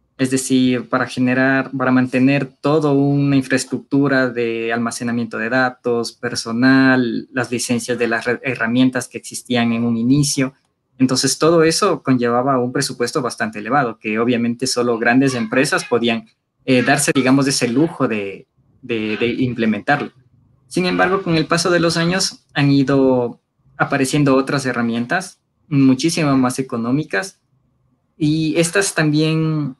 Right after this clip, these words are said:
son de una implementación mucho más sencilla. Por ejemplo, te hablo el caso de, no sé, por poner un ejemplo de la solución de I B M, eh, sí, es bastante robusta y bastante completa.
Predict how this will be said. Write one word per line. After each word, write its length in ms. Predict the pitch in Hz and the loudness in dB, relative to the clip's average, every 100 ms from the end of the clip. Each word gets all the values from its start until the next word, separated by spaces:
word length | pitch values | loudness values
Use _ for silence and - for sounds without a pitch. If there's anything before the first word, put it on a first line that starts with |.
| _ _ _ _ _ - | _ _ _ _ _ -10
son 320 | 160 175 170 | -4 0 2
de 100 | 165 | 4
una 600 | 170 180 175 165 165 151 - - | 2 2 2 2 0 -4 -12 -6
implementación 640 | 156 143 147 139 143 165 | -2 0 0 0 -2 -2
mucho 240 | 165 165 147 | -2 -2 -2
más 160 | 151 | -4
sencilla. 560 | - 131 127 165 127 - _ _ _ _ _ | -4 -6 -2 -4 -4 -10 _ _ _ _ _
Por 80 | 147 | -6
ejemplo, 320 | 139 147 143 | -2 0 -2
te 340 | 143 139 131 131 | -2 0 2 2
hablo 200 | 139 151 | 0 -2
el 80 | 143 | 0
caso 320 | 139 - 147 | -2 -2 -2
de, 560 | 131 123 117 113 110 110 | -2 -2 -4 -6 -6 -2
no 140 | 135 | -2
sé, 260 | 131 117 120 - | -2 -4 -6 -10
por 160 | 139 131 | -6 -2
poner 240 | 139 139 | 0 0
un 80 | 143 | 0
ejemplo 380 | 131 131 120 117 | 2 0 0 0
de 180 | 113 113 | 0 -2
la 140 | 117 | -2
solución 480 | - 117 - 131 127 | -2 -4 0 0 2
de 100 | 123 | 0
I 80 | 117 | -2
B 200 | 110 117 | -2 -2
M, 260 | 165 185 _ _ _ _ _ _ - | -2 -6 _ _ _ _ _ _ -6
eh, 120 | 127 | -4
sí, 280 | - 180 160 | 0 2 2
es 120 | 151 | 2
bastante 420 | 151 - 139 135 | 0 0 -2 0
robusta 400 | 120 117 147 - | 0 0 -2 -2
y 40 | 135 | -4
bastante 440 | 113 - 110 113 | -4 -8 -8 -8
completa. 680 | - 104 - 143 143 113 | -10 -8 -2 -2 -2 -10